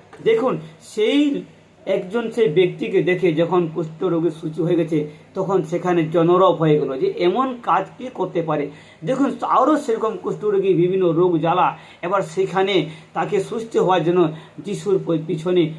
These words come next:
দৌড়াতে লাগলেন। তাহলে বলো আজকালও যারা হয়তো যিশুর নামে চাঙ্গাই বা সুস্থ হয়ে যাচ্ছে, ওনারা যখন আবার যাচ্ছেন প্রার্থনা করতে, অনেকেই ভালো হওয়ার জন্য যাচ্ছেন, কিন্তু অনেকেই দেখবেন তাদেরকে ভুলভাবে তাদেরকে পরিচালনা করা হচ্ছে, ভুল চোখে তাদেরকে দেখা হচ্ছে, কিন্তু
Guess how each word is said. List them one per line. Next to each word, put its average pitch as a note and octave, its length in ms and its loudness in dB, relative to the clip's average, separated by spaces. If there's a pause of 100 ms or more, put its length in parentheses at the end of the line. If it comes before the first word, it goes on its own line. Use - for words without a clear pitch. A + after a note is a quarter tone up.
(140)
দৌড়াতে D3+ 440 -2
লাগলেন। B2+ 380 -4 (340)
তাহলে F3+ 300 2
বলো E3+ 160 0
আজকালও E3+ 680 2 (260)
যারা E3+ 340 0
হয়তো F3 320 2
যিশুর D#3+ 340 0
নামে D#3+ 320 2
চাঙ্গাই D#3 360 0
বা D#3 140 -2
সুস্থ D#3+ 320 -10
হয়ে D#3+ 140 0
যাচ্ছে, D3+ 300 -2 (240)
ওনারা F3+ 300 0
যখন D#3+ 280 2
আবার D3+ 280 4
যাচ্ছেন D#3+ 360 -2
প্রার্থনা D#3 340 -2
করতে, D3+ 420 -4 (200)
অনেকেই F#3+ 420 0
ভালো E3 280 2
হওয়ার D#3 300 0
জন্য D3+ 140 0
যাচ্ছেন, C#3+ 360 -4
কিন্তু D#3+ 200 0
অনেকেই E3+ 500 2
দেখবেন D3+ 320 0
তাদেরকে D#3 500 -2 (300)
ভুলভাবে E3 560 -2
তাদেরকে D#3 320 0
পরিচালনা C#3+ 280 -4
করা C3+ 120 -8
হচ্ছে, C3 180 -10 (460)
ভুল C#4 280 0
চোখে G3+ 160 2
তাদেরকে E3 200 2
দেখা D#3 220 -2
হচ্ছে, C3+ 340 -6
কিন্তু G#3+ 300 -8